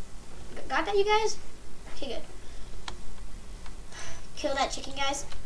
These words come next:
Please. Thank you. Could you return his meat? No, no, you can't.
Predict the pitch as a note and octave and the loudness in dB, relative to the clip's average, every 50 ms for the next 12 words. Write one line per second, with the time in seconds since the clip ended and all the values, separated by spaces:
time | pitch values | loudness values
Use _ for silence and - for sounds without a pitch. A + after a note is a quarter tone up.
0 | - - - - C#4 D4 - - - - A3+ A#3 - - C4 C#4 - - - - | 0 0 0 0 2 0 0 0 -2 -4 -4 -4 -4 -2 0 0 2 2 2 0
1 | - - - - - - - - - - - - - - - - - - - - | 0 -4 -4 -4 -2 -2 0 -2 -2 -2 -2 -2 -4 -4 -4 -6 -10 -10 -10 -4
2 | - - - - - - D#4 D#4+ D#4 D#4 E4 F4 E4 E4 D4 C4 C4+ D4 E4+ - | -2 -2 -2 0 0 2 2 2 2 2 -2 -2 0 0 -2 -2 0 -2 -2 0
3 | - - - - - - - - - - - - - - - - - - - - | 0 -2 -2 -2 -6 -8 -4 -4 -4 -4 -2 0 2 2 2 2 0 -4 -4 -4
4 | - - - - - - - - - - - - - - - - B3+ C4+ C#4+ C4+ | -2 -2 -2 -4 -4 -10 -10 -4 -2 0 0 0 0 -2 -4 -4 -4 -4 -4 -4
5 | - - D4+ D4 | -4 -2 0 2